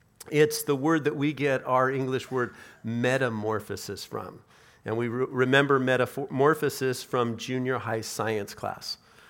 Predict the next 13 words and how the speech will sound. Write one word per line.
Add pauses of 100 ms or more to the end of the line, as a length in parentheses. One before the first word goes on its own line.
(240)
right,
where
we
talk
about
certain
insects
or (320)
amphibious
creatures
that (260)
change
form.